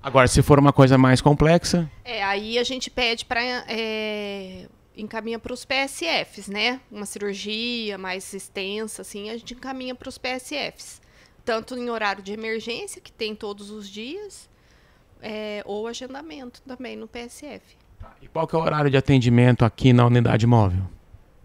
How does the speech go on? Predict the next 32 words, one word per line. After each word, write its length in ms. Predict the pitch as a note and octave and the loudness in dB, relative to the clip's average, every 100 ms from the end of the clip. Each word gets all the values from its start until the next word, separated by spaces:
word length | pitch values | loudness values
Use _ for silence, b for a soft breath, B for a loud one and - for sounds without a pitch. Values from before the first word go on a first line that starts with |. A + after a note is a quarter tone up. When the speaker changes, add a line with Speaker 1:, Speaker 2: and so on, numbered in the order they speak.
| - | -16
Speaker 2:
No 180 | G#3 C4 | -8 -8
trailer, 720 | _ A#3+ B3 C#4 D4+ D4 C#4+ | _ -2 0 0 -2 -4 -4
a 80 | C4+ | -6
gente 260 | C4+ B3+ | -8 -8
tá 140 | - B3+ | -8 -10
trabalhando 720 | - B3 B3 A#3+ A3+ A3 G#3+ | -8 -6 -6 -4 -6 -6 -10
de 160 | G3 G#3 | -14 -16
terça-feira, 1200 | - G#3+ C4+ - C#4+ - - F#3+ F#3+ G#3 C4 C4 | -8 -6 -6 -10 -20 -18 -10 -8 -6 -8 -8 -10
das 240 | A3+ G#3+ | -12 -10
oito 260 | A3 G#3+ G#3 | -10 -10 -12
da 140 | G3+ | -12
manhã 480 | G3+ G3 F#3+ F3+ F#3 | -10 -12 -12 -12 -14
até 200 | - F#3 | -14 -14
as 220 | F3+ F3+ | -14 -16
duas. 920 | F3 F3 F3 G#3 C#4 F#4+ F#4+ - - _ _ b b b b _ | -16 -16 -14 -14 -12 -12 -12 -16 -20 _ _ b b b b _
E 540 | G#3+ A3+ A3+ A3+ A3+ A3 | -10 -8 -8 -8 -8 -8
na 160 | A3+ A#3 | -8 -10
sexta-feira, 1400 | - B3+ C4 - A#3+ - _ G#3+ G#3+ A#3+ C4+ C#4+ C#4 C#4 b b _ | -8 -8 -8 -10 -14 -16 _ -8 -6 -4 -6 -8 -12 -16 b b _
da 240 | G3 G#3+ G#3+ | -10 -8 -6
uma 280 | G#3+ A#3+ | -6 -6
às 160 | C4+ - | -6 -8
quatro 420 | - A3 A#3+ - | -6 -6 -6 -12
da 160 | A3+ A#3 | -14 -12
tarde, 340 | G#3 F3 E3+ | -10 -12 -12
da 80 | F#3+ | -12
uma 160 | G3 A3+ | -10 -10
às 100 | A3+ | -10
deze-, 260 | A#3 B3 | -10 -10
das 200 | G#3 G#3 | -8 -12
treze 380 | - A3+ A#3+ C4+ | -8 -6 -6 -6
às 100 | C4+ | -10
dezesseis. 800 | C4+ D4 D4 - - G#3 - | -10 -12 -12 -14 -18 -20 -20